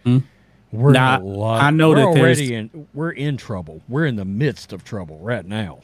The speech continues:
Speaker 1: I can think of one former N B A coach that's down with that stuff, though. Stan Van Gundy. He was all about the, um,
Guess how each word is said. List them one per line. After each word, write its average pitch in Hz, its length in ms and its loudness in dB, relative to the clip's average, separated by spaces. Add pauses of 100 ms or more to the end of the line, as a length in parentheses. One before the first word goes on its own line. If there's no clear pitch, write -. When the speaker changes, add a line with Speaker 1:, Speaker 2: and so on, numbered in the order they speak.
(300)
Speaker 1:
I 147 160 4
can 151 200 4
think 147 180 4
of 127 100 4
one 120 440 2
former 120 360 2
N 110 200 0
B 107 100 0
A 104 100 0
coach 113 360 0
that's 104 180 0
down 120 300 2
with 113 140 -2
that - 140 -2
stuff, - 320 -6
though. - 280 -8 (360)
Stan 131 400 0
Van 113 220 0
Gundy. 113 380 -2 (540)
He 143 120 6
was 131 180 6
all 120 200 4
about 113 360 -2 (800)
the, 107 420 -2
um, - 460 -4